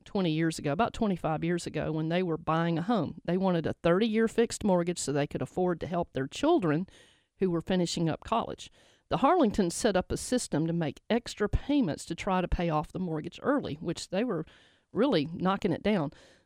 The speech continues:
The mortgage rates dropped. Mister Harlington and I explored some refinance scenarios with a much lower rate a few years later,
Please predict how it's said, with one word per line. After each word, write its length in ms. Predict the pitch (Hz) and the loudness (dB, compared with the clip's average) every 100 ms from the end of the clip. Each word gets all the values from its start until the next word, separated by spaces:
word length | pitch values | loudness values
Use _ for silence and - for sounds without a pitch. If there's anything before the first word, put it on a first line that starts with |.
| - | -4
The 100 | 180 | 0
mortgage 400 | 208 302 233 214 | 2 4 4 6
rates 300 | 220 196 - | 4 4 0
dropped. 460 | 185 190 240 - 196 | 2 4 4 0 -2
Mister 260 | 202 - | -2 2
Harlington 420 | 190 208 208 208 | 4 4 4 4
and 140 | 185 175 | 4 4
I 140 | 175 | 2
explored 500 | - - 185 190 185 | 0 -2 2 4 4
some 220 | - 156 | 2 0
refinance 640 | 165 208 - 165 208 302 - | 2 2 2 2 4 2 2
scenarios 840 | 151 160 160 156 - - 165 - - | 2 2 2 0 0 0 -2 -4 -4
with 140 | 175 | -2
a 40 | 170 | 0
much 300 | 180 - - | 0 0 0
lower 300 | 170 156 156 | 2 2 2
rate 340 | 208 233 - - | 4 4 0 -6
a 80 | |
few 180 | 170 208 | -2 0
years 320 | 180 165 135 | 2 0 -2
later, 380 | - 226 247 170 | 0 2 2 0